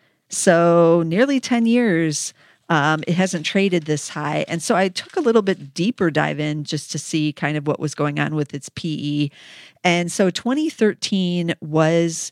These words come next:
when it was at its cheapest. That's probably when I'm, like, remembering, "Oh yeah, I remember when it was, like, nine or ten times." And it did range that year from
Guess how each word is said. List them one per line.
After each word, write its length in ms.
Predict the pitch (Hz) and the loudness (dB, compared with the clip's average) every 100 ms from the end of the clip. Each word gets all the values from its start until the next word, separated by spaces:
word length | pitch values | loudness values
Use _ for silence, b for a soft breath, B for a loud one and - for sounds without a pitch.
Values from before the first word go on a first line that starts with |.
| b b b | b b b
when 280 | 165 156 156 - | 0 0 0 -2
it 160 | 165 | -2
was 320 | 156 156 139 - - | 0 -2 -2 -14 -4
at 180 | 151 147 | -2 0
its 240 | 139 - | -2 -4
cheapest. 880 | - - 170 - - - - - - - | -4 -2 -4 -4 -6 -6 -10 -10 -6 0
That's 220 | 160 - | 0 -2
probably 720 | - 190 190 185 170 170 165 | -4 -2 0 -2 0 2 2
when 180 | 151 156 | 0 -2
I'm, 300 | 147 160 165 | -2 -2 0
like, 260 | 147 147 | -2 -2
remembering, 640 | - 139 143 139 147 139 139 - | -6 -6 -4 -2 -4 -4 -4 -2
"Oh 140 | 196 | 0
yeah, 240 | 190 185 | 0 0
I 20 | 175 | -2
remember 440 | 170 170 165 165 | -2 -4 -2 -2
when 180 | 160 156 | -2 -4
it 100 | 151 | -4
was, 240 | 147 147 | -6 -4
like, 200 | 147 147 | -4 -4
nine 380 | 151 151 151 156 | -6 -4 -4 -4
or 120 | 156 | -6
ten 280 | 151 160 151 | -8 -8 -8
times." 460 | 147 160 147 135 - | -6 -4 -4 -6 -4
And 140 | 180 160 | -2 0
it 160 | 147 | -2
did 220 | 147 202 185 | 0 0 2
range 500 | 185 175 170 165 156 | 0 0 -2 -4 -2
that 280 | 147 165 | 0 0
year 480 | 170 170 165 156 151 B B B B | 0 0 0 0 -2 B B B B
from 220 | - 170 | -2 -2